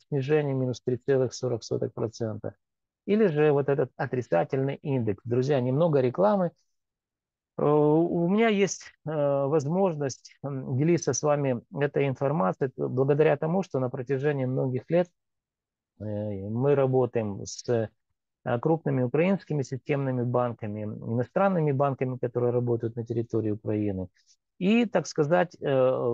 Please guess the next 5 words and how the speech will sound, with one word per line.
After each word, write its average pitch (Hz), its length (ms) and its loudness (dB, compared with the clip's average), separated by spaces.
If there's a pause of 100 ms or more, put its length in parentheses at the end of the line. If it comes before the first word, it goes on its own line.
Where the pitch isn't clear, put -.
(120)
мы 143 440 -4
готовим 143 600 2 (180)
вот 131 260 -4
эти 139 300 0
самые 139 480 0